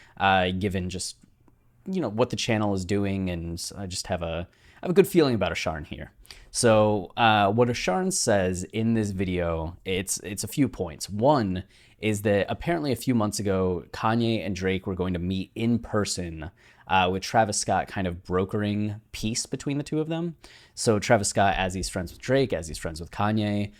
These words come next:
uh, was going to arrange this, and all of them were going to get together, and Drake and Kanye were going to squash their beef. Both were ready for that to happen.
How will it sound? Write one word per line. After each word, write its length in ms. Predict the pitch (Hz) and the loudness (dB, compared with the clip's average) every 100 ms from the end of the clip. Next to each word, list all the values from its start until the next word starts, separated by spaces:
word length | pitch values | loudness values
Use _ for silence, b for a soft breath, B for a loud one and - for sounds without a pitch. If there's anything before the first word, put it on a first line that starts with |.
| B B | B B
uh, 300 | - 90 87 90 | -2 0 2 0
was 120 | 95 | 0
going 180 | 107 104 | 0 2
to 100 | 98 | 2
arrange 420 | 92 104 113 104 | 2 2 2 0
this, 280 | 90 87 - | -2 -4 -6
and 280 | 104 95 - | -6 -6 -4
all 380 | - 110 113 113 | 2 6 6 4
of 80 | 104 | 2
them 220 | 104 98 | 0 -2
were 100 | 95 | -2
going 160 | 90 | -2
to 80 | 87 | -2
get 160 | 90 - | -4 -4
together, 400 | 92 110 98 87 | 0 2 2 0
and 200 | - 92 | -2 -4
Drake 340 | 90 95 95 | 0 0 0
and 100 | 87 | -4
Kanye 380 | 95 - 92 85 | -8 -6 -4 -4
were 160 | 85 87 | -4 -4
going 220 | 87 82 | -6 -6
to 80 | 82 | -6
squash 400 | - 78 80 - | -6 -6 -10 -8
their 140 | 80 | -8
beef. 380 | 87 82 - - - | -6 -6 -8 -14 -4
Both 260 | 90 92 | -2 -2
were 120 | 95 | -4
ready 200 | 90 85 | -4 -4
for 140 | 85 87 | -6 -6
that 220 | 82 78 | -8 -8
to 60 | 90 | -6
happen. 520 | 104 107 - 69 | -4 -6 -8 -14